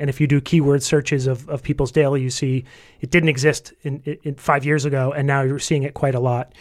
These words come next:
You're seeing stuff come out of the Chinese Academy of Social Sciences. You, you're really seeing a big official push on this. And, um, the, what essentially, I think, if we, if we want to define historical nihilism as it's used in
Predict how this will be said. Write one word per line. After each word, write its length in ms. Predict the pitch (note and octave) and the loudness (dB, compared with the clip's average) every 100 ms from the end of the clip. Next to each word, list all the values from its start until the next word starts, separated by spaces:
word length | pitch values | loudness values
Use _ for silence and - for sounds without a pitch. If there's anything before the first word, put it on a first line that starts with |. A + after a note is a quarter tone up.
| - - | -14 -6
You're 100 | C#3+ | -2
seeing 260 | - D3 | 0 0
stuff 260 | C3 D#3 - | 0 -2 0
come 200 | C#3+ C#3 | 0 0
out 120 | C3+ | 0
of 120 | B2+ | 0
the 240 | B2 A#2+ A2 - - | -2 -4 -6 -12 -10
Chinese 320 | - E3+ D#3 | 0 2 2
Academy 420 | C#3+ D3+ D3 D3 C3 | 2 2 2 2 0
of 60 | |
Social 280 | - C#3+ - | 0 -2 -2
Sciences. 640 | - G3 F#3+ F3+ F3 E3 | 4 4 4 4 4 2
You, 80 | D#3 | 0
you're 340 | F3 E3 G3 G3 | 2 2 6 6
really 180 | G3+ | 6
seeing 240 | E3 E3 D3+ | 4 0 -2
a 80 | F3+ | 0
big 240 | - E3+ | 2 2
official 380 | D#3 D3+ - C3+ | 2 -2 -4 -6
push 300 | - D#3+ - | 0 0 0
on 180 | B2+ B2 | -8 -8
this. 280 | C3 - - - - - - _ | -10 -14 -16 -20 -20 -20 -20 _
And, 540 | D#3 D#3 D3 D3 C#3 C3 - _ _ - | 2 4 4 2 0 -4 -10 _ _ -6
um, 220 | C#3 C3 C3 - - _ - _ _ | -2 -2 -6 -16 -20 _ -20 _ _
the, 360 | E3 - D#3+ F#3 | -16 -2 2 2
what 220 | G3 F#3+ | 4 4
essentially, 380 | F3+ G#3+ C4 F#3+ | 4 2 2 4
I 20 | |
think, 180 | D#3 D#3+ | 2 0
if 100 | D3 | -2
we, 260 | E3 D#3 - _ - | -2 -4 -8 _ -18
if 160 | C#3+ | 0
we 80 | E3 | 4
want 100 | E3 | 4
to 40 | |
define 520 | D3 D3 - F3+ F3 D#3+ | 4 0 4 6 6 2
historical 460 | D3+ - D#3 D3+ | 0 0 0 2
nihilism 500 | D3+ C#3+ C#3+ C#3 C#3 - | 2 2 4 2 0 0
as 180 | E3 D3+ | 2 2
it's 220 | D3+ - | 0 0
used 500 | D3+ E3 D#3+ D3+ B2+ | 4 6 6 4 -2
in 460 | F3 D3 C#3+ C#3 | 0 2 2 0